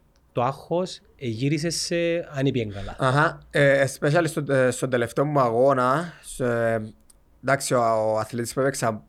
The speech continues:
Speaker 2: ε, που τους top, ε, στο U F C τώρα, ήδη, ε, έχασα λόγω της ψυχολογίας μου, δεν ήμουν καλά ψυχολογικά, για να δεις πόσο σημαντικό είναι το πράγμα.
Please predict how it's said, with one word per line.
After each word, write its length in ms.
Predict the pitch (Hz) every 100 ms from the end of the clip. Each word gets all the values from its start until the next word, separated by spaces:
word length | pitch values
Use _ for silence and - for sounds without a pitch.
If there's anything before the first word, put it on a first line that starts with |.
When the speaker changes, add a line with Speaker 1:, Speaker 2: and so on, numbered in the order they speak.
| -
Speaker 2:
ε, 220 | 113 107 107 _ _ _ - _ _ - -
που 100 | 123
τους 240 | 110 - -
top, 280 | 131 117 117
ε, 220 | 117 117
στο 160 | - 127
U 80 | 120
F 220 | - -
C 40 |
τώρα, 380 | 120 107 104 107 - _
ήδη, 420 | 117 107 107 139 _ _ _ _ _ _
ε, 520 | - 110 107 104 104 101 - - - - _ - _
έχασα 400 | 135 143 185 170
λόγω 180 | 160 185
της 100 | 147
ψυχολογίας 600 | 147 131 123 131 139 120
μου, 60 |
δεν 100 | 113
ήμουν 160 | 131 131
καλά 160 | 113 117
ψυχολογικά, 600 | - 120 107 101 110 101
για 100 | 104
να 80 |
δεις 160 | 107 113
πόσο 320 | 123 117 110
σημαντικό 500 | - 120 107 101 110
είναι 140 | 110 107
το 80 | 104
πράγμα. 460 | 110 107 113 143